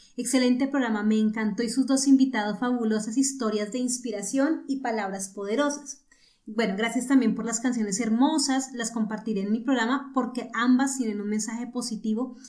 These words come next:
y es mi objetivo principal para el programa". Pero le digo, "Todavía continuamos, Raiza", y Raiza me dice, "Sí, aquí estoy escuchando a Neida,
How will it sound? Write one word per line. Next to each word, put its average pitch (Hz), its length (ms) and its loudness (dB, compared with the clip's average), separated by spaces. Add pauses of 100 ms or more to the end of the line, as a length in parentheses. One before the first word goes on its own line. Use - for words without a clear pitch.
(200)
y 226 160 2
es 233 160 0
mi 262 100 6
objetivo 226 500 -2
principal 226 580 -2
para 190 180 -2
el 202 100 -6
programa". 190 640 -4 (460)
Pero 269 340 4
le 220 140 4
digo, 220 480 0 (320)
"Todavía 254 480 6
continuamos, 277 560 6
Raiza", 208 420 -2
y 233 80 -4
Raiza 226 320 0
me 254 120 2
dice, 254 500 0
"Sí, 339 340 0
aquí 233 220 -2
estoy 269 260 4
escuchando 247 600 0
a 226 40 4
Neida, 226 540 2